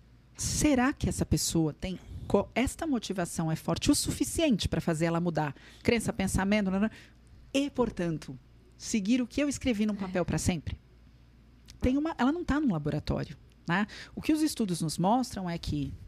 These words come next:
Speaker 1: em laboratório, <laughs> em pesquisa, num ambiente científico, a amostragem consegue seguir a dieta por tanto tempo, e isso promove tanto tempo, tantos X quilos a menos, blá, blá, blá.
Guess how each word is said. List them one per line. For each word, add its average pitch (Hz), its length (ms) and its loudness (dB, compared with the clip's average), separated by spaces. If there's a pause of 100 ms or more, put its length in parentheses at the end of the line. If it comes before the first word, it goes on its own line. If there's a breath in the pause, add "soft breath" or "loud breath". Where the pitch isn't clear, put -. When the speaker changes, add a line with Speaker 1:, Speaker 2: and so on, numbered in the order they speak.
(500)
Speaker 1:
em 339 240 2
laboratório, 175 1040 0 (160)
<laughs> 240 180 0
em 302 200 2
pesquisa, 143 760 -2 (320 loud breath)
num 294 260 6
ambiente 185 360 0
científico, 160 680 -4
a 233 60 4
amostragem 175 920 0 (280 loud breath)
consegue 226 540 0
seguir 208 320 -2
a 202 40 0
dieta 175 440 2
por - 120 -6
tanto 185 280 -4
tempo, 170 440 -4 (240 loud breath)
e 214 120 2
isso 240 200 0
promove 175 480 0
tanto 175 280 -2
tempo, 165 360 -4
tantos 214 440 -2
X - 520 -4
quilos 180 340 2
a 190 60 2
menos, 165 400 0
blá, 170 160 -2
blá, 196 120 -2
blá. 185 160 -4